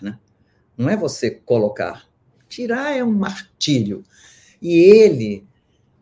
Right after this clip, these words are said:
ah, e uma, talvez a música que o, o, o preto goste mais é o Vento Nordeste, e ela não entrou. Ela entrou e ela saiu, ela entrou e ela saiu. Várias músicas entraram e saíram.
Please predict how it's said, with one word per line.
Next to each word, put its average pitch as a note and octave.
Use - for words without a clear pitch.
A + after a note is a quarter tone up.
ah, A#2
e D#3
uma, E3+
talvez C3+
a D#3
música D3+
que A#2+
o, G2+
o, G2
o A2+
preto D#3
goste C#3
mais A#2+
é C3
o C#3
Vento C#3
Nordeste, C3
e D3+
ela D3+
não A2
entrou. F#2+
Ela C3
entrou C3
e A2+
ela G2+
saiu, G#2
ela G2+
entrou G#2+
e G#2
ela G2
saiu. B2
Várias A#3+
músicas A2+
entraram F2+
e -
saíram. -